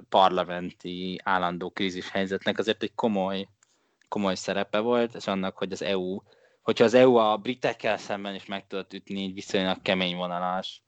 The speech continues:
tárgyalási stratégiát, akkor mondjuk a, nyilván lakosság szám van hatod akkora, heted akkora, G D P-ről ne is beszéljünk Magyarországgal szemben, vagy mondjuk az, azért elég nagy, de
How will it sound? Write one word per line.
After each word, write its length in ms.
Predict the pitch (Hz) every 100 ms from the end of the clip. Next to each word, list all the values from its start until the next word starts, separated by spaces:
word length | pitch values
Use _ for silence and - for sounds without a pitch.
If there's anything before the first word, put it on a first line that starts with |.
| _
tárgyalási 400 | 101 101 95 98
stratégiát, 760 | - 95 101 101 113 127 127 -
akkor 320 | 101 - 95
mondjuk 360 | 95 101 95 104
a, 280 | 95 92 -
nyilván 500 | 104 98 92 92 - _ -
lakosság 580 | 104 104 113 98 - 101
szám 280 | - 101 95
van 480 | 95 95 95 95 98
hatod 340 | 101 - 101 98
akkora, 840 | 98 - - 98 95 92 95 - _ - -
heted 360 | - 104 101 95
akkora, 560 | 95 - 95 98 98 - _ -
G 180 | - 113
D 140 | 104 -
P-ről 240 | 107 101
ne 140 | 101
is 120 | 98 95
beszéljünk 800 | 98 98 - 95 92 90 95 -
Magyarországgal 840 | 101 101 90 90 - 92 90 92
szemben, 540 | - - 87 92 120 110
vagy 140 | 95
mondjuk 300 | 98 92 -
az, 300 | 95 95 -
azért 300 | 101 98 -
elég 280 | 110 101 92
nagy, 200 | 98 95
de 320 | 101 101